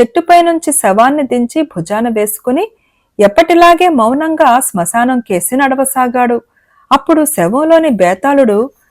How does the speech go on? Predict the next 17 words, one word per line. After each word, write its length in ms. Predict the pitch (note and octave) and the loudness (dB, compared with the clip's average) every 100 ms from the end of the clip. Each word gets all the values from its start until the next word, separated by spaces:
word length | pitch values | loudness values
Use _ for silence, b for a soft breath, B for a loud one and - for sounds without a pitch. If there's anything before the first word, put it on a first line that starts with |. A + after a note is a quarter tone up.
| _ - | _ -2
"రాజా, 380 | E3 D#3+ F#3+ G#4 _ _ _ B3+ | -2 -2 -4 -6 _ _ _ 0
నీవు 460 | F4+ E4 D4+ - - | 2 2 2 0 -4
అసాధ్యమైన 760 | F3 A3 C4+ - D4+ E4 E4 | -2 2 2 0 -2 0 2
పనికి 380 | D#4+ G3+ A3 A#3+ | 0 0 -2 -4
పూనుకుని 640 | - G#3 G#3 G#3+ B3 F#4 A#4 _ _ _ - F3 | -6 -4 -4 -4 -4 -4 -6 _ _ _ -6 0
ఎంతో 360 | G3 C4+ G#4+ A4 | 0 2 0 0
శ్రమ 240 | D#4+ C4 | 0 0
పడుతున్నావు. 760 | B3+ A3+ G3 G3 F#3 F3 F3 E3 _ | 2 0 0 -2 -2 -2 -2 -6 _
నీకు 240 | C4+ F4 E4 | -4 -2 -2
శ్రమ 300 | - G#3+ F4 | -2 0 0
తెలియకుండా 640 | E4+ D4 E4+ E4+ E4 E4 | 2 2 2 0 0 2
ఉండగలందులకు 1080 | C#4 G#3+ C#4 D4+ D4 C#4+ C#4+ C4+ B3+ G#3 B3 _ _ _ _ - | 2 2 0 2 2 2 0 0 0 -2 -2 _ _ _ _ -2
ఒక 120 | D#4+ | 0
చిన్న 420 | F4+ - F4+ F#4+ G4+ | 0 0 0 0 0
కథ 240 | D4 A#3 B3+ | 0 0 -2
చెబుతాను, 680 | - G#3 G3+ G3+ F3 G#3+ E4 | -4 -6 -6 -6 -4 -2 0
విను," 400 | B3 C#4+ C4 | 0 0 -2